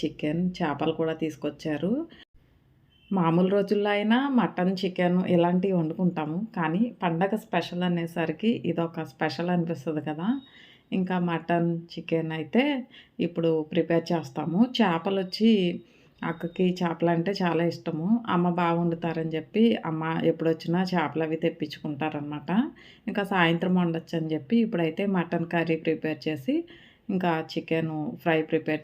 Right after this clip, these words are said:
చేద్దామని చెప్పి ఇంకా శుభ్రంగా క్లీన్ చేసేసి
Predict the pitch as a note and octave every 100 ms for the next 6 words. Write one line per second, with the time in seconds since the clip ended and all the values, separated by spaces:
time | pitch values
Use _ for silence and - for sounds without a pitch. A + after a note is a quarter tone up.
0 | D#3 D3 C3+ D#3 D#3 D3+ D3+ - C4 A3+
1 | G#3 F#3 E3 D#3+ D#3 E3 E3 D#3+ E3 E3
2 | F3 D#3+ D#3 - D#4